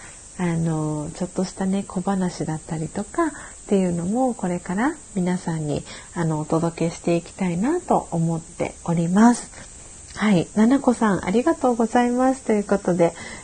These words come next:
えー、キラキラの星の絵文字、目がハートの、えー、絵文字、えー、そして拍手の絵文字、ありがとうございます。えー、ママナノポさんもありがとうございます。ということで、はい、こちらこそ、えー、お返事、回答、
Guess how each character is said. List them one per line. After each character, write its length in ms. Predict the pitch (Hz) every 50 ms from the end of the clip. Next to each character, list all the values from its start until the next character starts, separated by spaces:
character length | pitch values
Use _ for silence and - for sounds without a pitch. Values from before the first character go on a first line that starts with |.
| - -
え 160 | 214 208 202
ー、 40 | 196
キ 140 | - - 208
ラ 140 | 208 214 208
キ 160 | - 208 208
ラ 140 | 208 208 202
の 100 | 202 202
星 320 | - 214 196 - - 190
の 160 | 190 190 185
絵 80 | 190 190
文 220 | 190 185 190 185
字、 220 | - 185 180 - -
目 180 | - 196 190 185
が 140 | 180 175 175
ハ 200 | 175 190 202 214
ー 20 |
ト 180 | 208 - 240 233
の、 300 | 240 247 247 240 - - - -
え 200 | 214 214 214 208
ー、 100 | - 202
絵 40 | 202
文 220 | 202 208 208 202
字、 220 | - 247 254 262 - - - - - - -
え 160 | 214 196 196
ー、 40 | 196
そ 160 | - 208 202
し 60 | 196
て 140 | - - 214
拍 340 | 208 220 226 - - 202 190
手 140 | - - 185
の 340 | 190 185 175 170 170 - - -
絵 100 | 202 208
文 180 | 220 240 247
字、 240 | 247 - 277 - - -
あ 80 | -
り 160 | 208 226 226 226
が 100 | 226 214
と 220 | - - 202 196
う 20 |
ご 100 | 196 196
ざ 160 | 190 - 240 247
い 60 | 247
ま 160 | 269 302 330 330
す。 120 | - - - - - - - - - - -
え 180 | 233 220 220 214
ー、 20 |
マ 140 | 220 233 240
マ 160 | 262 277 294
ナ 100 | 294 311
ノ 160 | 294 330 320
ポ 160 | 311 - 302
さ 140 | 294 294 269
ん 80 | 247 233
も 80 | 233
あ 60 | 226 226
り 120 | 254 262
が 120 | 285 285
と 160 | 277 277 262 247
う 20 |
ご 100 | 240 240
ざ 180 | 233 - 247 247
い 60 | 240
ま 220 | 247 254 262 262
す。 60 | 262
と 100 | - -
い 20 | 214
う 60 | 208
こ 140 | - 214 202
と 140 | - 196 180
で、 160 | 185 185 185 - - - - - - -
は 220 | - - 196 214 220
い、 80 | 208
こ 120 | - - 190
ち 140 | - 233 233
ら 140 | 240 233
こ 140 | - - 226
そ、 200 | - 190 - - - - - - - - - - -
え 500 | 208 202 196 196 196 190 190 190 180 -
ー、 40 | - -
お 60 | 190
返 360 | 196 214 220 220 214 214 208
事、 140 | 214 214 208
回 260 | - - 226 220 214
答、 420 | - - 214 208 208 208 202 202